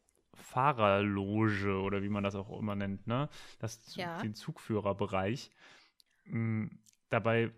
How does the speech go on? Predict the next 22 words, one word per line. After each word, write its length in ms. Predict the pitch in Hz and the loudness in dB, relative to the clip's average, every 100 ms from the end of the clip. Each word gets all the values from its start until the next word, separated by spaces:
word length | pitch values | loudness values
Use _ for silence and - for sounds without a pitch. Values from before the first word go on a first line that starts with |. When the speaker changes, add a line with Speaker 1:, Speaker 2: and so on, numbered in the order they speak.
| _ | _
Speaker 1:
stell 220 | - 131 | -4 -2
ich 100 | 139 | 0
mir 120 | 147 | 0
bei 120 | 120 120 | 2 4
der 100 | 110 | 4
Dampflok 560 | 98 165 - 110 - | 2 0 -2 -2 -2
das 220 | 113 - | -6 -6
ziemlich 280 | - 214 - | 0 2 2
unangenehm 460 | 170 240 127 95 95 | 2 0 2 0 -2
vor, 280 | - 104 98 | -2 -2 0
weil 80 | 104 | 0
der 100 | 110 | 0
muss 160 | 151 | -2
ja 80 | 143 | -2
die 80 | 113 | -2
ganze 260 | 123 143 151 | -2 -4 -6
Zeit 380 | - 113 110 - - _ - | 0 0 0 -10 -20 _ -2
eigentlich 360 | 120 113 113 | -2 0 2
Speaker 2:
Aus 100 | 196 | 2
dem 80 | 196 | 2
Fenster 340 | - 277 - 208 | 2 0 4 2
gucken. 320 | 175 - 170 | 2 -4 -6